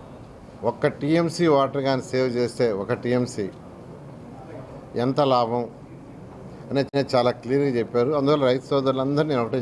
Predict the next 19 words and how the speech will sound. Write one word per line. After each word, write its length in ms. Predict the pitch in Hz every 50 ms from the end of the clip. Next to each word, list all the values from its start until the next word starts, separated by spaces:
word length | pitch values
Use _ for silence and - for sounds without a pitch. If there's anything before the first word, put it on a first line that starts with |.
| 113
చెప్పేది, 380 | 117 104 - 120 120 120 147 160 - - - - - - - - - - - - - - - - - - - - - - - 101
వాటర్ని 460 | 113 123 147 151 - 170 165 165 165 147 127
వేస్ట్ 220 | 139 139 139 139 - 143
చేయకుండా 420 | 131 123 113 117 117 117 120 123 143 139 -
సద్వినియోగం 580 | - 113 104 101 127 135 131 127 123 113 117 104 -
చేయండి. 400 | 113 107 104 104 104 101 107 104 98 85 - - - - - - - - - - - - - - - - - - - - - - - - - - - - - - - - - - - - - - -
రెండు 160 | 107 120 143 151
వేల 120 | 160 165 151 135
పద్నాలుగు 380 | 139 120 120 143 147 147 143 123 127
పంతొమ్మిది 360 | 131 127 120 135 131 131 131 123
మినిస్టర్ 260 | 127 127 120 - 131 135
ఉన్నప్పుడు 280 | 131 127 113 113 120 120 123
కూడా 160 | 131 131 123 117 113 120 131 - - - - - - - -
ప్రతి 200 | 113 120 110 131 131
హైవే 220 | 120 123 139 139 139 131
మీటింగ్లో 260 | 139 123 131 135 139 131 120
ఇదే 100 | 127 127 120
చెప్పేవాడిని, 440 | 110 - - 117 113 107 101 92 - - - - - - - - - - - - 104 110
వాటర్ని 420 | 120 131 135 131 156 143 139 131